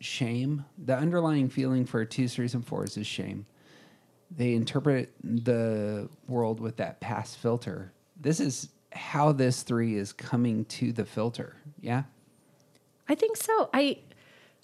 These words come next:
Speaker 2: I think that anybody, anything that has to do with romance has the potential for shame or hurt or fear or anger,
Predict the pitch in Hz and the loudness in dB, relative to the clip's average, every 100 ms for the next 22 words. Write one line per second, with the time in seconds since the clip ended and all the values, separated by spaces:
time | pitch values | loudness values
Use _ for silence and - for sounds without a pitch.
0 | - _ _ _ - - 247 - 254 277 | -20 _ _ _ -2 2 2 2 2 2
1 | - 262 226 - _ _ _ 226 247 294 | 2 2 2 -2 _ _ _ 2 4 4
2 | 302 254 202 - 196 - 269 330 277 254 | 4 4 2 0 -2 2 2 2 2 2
3 | 214 185 202 - 190 180 175 185 180 170 | 2 0 -4 -2 -2 0 -2 -2 -2 0
4 | 165 180 180 175 - - 185 185 180 175 | -2 -2 -2 -2 -2 -4 -2 -2 -2 -4
5 | - 151 - 233 226 226 - 180 180 190 | -4 -6 0 2 4 2 0 -4 0 0
6 | 190 - 175 185 - 185 180 - 175 180 | 0 -2 -4 -2 0 2 2 2 0 0
7 | 190 190 196 | 2 2 0